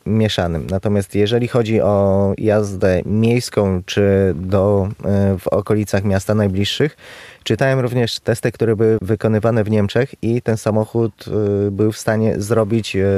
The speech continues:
sporo ponad osiemset kilometrów. Jeżeli chodzi o jazdę w zimie, to też tu zużycie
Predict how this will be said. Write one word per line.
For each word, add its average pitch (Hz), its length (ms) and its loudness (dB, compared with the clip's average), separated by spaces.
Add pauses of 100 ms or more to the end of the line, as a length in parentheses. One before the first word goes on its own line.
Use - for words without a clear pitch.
(160)
sporo 113 340 0
ponad 110 240 0
osiemset - 540 -2 (100)
kilometrów. 104 640 0 (720)
Jeżeli 123 300 2
chodzi 120 260 0
o 107 100 4
jazdę 117 340 0
w 104 40 -6
zimie, 107 420 0
to 117 100 0
też 135 200 -2
tu 123 120 -2
zużycie 107 640 0